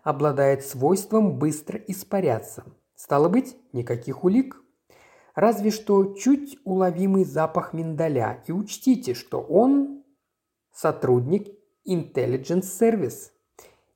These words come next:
и пять лет назад был послан в Россию. Да, но в больнице он был всего два года. Где же он провел остальные три?» Пуаро вдруг схватил меня за руку.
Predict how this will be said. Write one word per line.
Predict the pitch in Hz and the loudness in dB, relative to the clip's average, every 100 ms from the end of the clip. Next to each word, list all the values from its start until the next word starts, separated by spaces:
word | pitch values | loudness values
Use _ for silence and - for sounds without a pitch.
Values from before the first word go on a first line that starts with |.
| _ | _
и | 165 165 156 | -10 -6 -6
пять | 127 147 - | 2 2 4
лет | 123 120 | 0 0
назад | 120 117 151 202 147 | -2 0 0 0 2
был | 127 | 0
послан | 123 139 127 - 175 160 | 0 -2 -2 -2 -2 -2
в | 131 | -2
Россию. | 165 - - 123 120 120 - _ _ _ _ _ _ _ _ _ | -4 -6 -8 -6 -4 -6 -10 _ _ _ _ _ _ _ _ _
Да, | 123 120 143 196 156 | -10 0 2 4 2
но | 131 123 | 0 -2
в | 117 | 0
больнице | 123 123 123 139 - 151 | 0 2 2 -2 -2 -2
он | 135 143 127 | 0 -2 0
был | 127 135 | 0 0
всего | - - 123 139 147 | -4 -4 2 4 4
два | 117 123 147 | 0 2 2
года. | 127 156 214 - 117 107 - | 2 2 2 4 0 -4 -8
Где | 127 123 135 143 | -6 -2 0 2
же | 147 | 2
он | 151 151 | 0 0
провел | 165 160 175 175 | 0 2 2 2
остальные | 180 - 202 220 240 147 - | -2 -2 -2 0 0 -2 -6
три?» | 117 110 _ _ _ _ _ _ | -10 -12 _ _ _ _ _ _
Пуаро | - 127 131 208 | 0 2 4 2
вдруг | 214 143 160 214 - - - | 2 0 0 0 -4 -16 -20
схватил | - 143 143 - 160 | -12 -4 -4 -4 -6
меня | 151 139 139 | -4 -2 -2
за | 127 123 117 | 2 2 2
руку. | 107 - 123 - | -2 -6 -10 -12